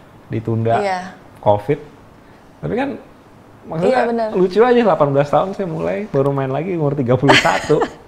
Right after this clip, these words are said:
Speaker 2: Iya
Speaker 1: Berarti
Speaker 2: sih.
Speaker 1: kan berapa belas tahun itu vakum.
Speaker 2: Iya, benar, benar.
Speaker 1: Nah, tapi kan
Speaker 2: Padahal dengan adanya kamu bisa membela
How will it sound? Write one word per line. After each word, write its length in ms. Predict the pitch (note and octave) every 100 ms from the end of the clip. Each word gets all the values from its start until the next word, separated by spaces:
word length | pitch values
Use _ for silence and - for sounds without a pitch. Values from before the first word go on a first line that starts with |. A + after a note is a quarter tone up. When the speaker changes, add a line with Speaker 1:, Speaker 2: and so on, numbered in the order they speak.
| - - - - -
Speaker 2:
Iya 80 | C#3+
Speaker 1:
Berarti 240 | - D3+
Speaker 2:
sih. 80 | E3
Speaker 1:
kan 120 | G3+ G3+ - - B2+ - -
berapa 220 | C3 C#3+ C#3+
belas 240 | D3+ D3
tahun 320 | - G3+ G3+
itu 240 | F#3 D#3 D3+
vakum. 400 | - A3+ G#3+ B2+
Speaker 2:
Iya, 40 |
benar, 220 | - F3+ G3
benar. 340 | F3+ F3+ F3+ G#3
Speaker 1:
Nah, 160 | -
tapi 160 | C3+ D3+
kan 40 | G#3+
Speaker 2:
Padahal 340 | G#3 G#3+ C4 D4
dengan 300 | A#3+ A3 G#3+
adanya 560 | G3 G3 G3 G3 G3 G3 G3 -
kamu 140 | G3+ G3
bisa 240 | G3 F#3+
membela 560 | F#3+ F#3 F#3 F#3 F#3